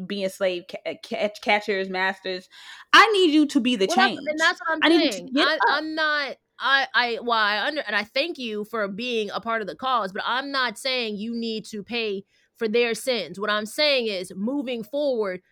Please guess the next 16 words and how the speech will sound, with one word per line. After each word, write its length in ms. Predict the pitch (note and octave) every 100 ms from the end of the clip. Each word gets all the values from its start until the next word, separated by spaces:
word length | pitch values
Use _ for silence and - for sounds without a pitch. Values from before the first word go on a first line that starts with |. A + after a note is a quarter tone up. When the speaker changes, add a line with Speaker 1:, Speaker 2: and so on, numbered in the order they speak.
| _
Speaker 2:
we 300 | G#3 C4 D#4 -
all 340 | B3 D4+ D4+
need 220 | C4 C4
to 120 | A3+
understand 760 | A#3 A#3+ A#3 D4+ E4 C4 G#3 G#3
that 160 | G3+
this 200 | F3+ D#4 B3+
was 160 | A#3
wrong 440 | G3 A#3+ C4 B3+ A#3+
four 160 | C4 B3+
hundred 340 | C4 A#3+ A3
years 280 | G#3+ C4+ C#4+
ago, 320 | C#4 D4 C#4+ C#4+ _ -
but 140 | G3+
damn 160 | F#3+ B3+ C#4+
it, 120 | D4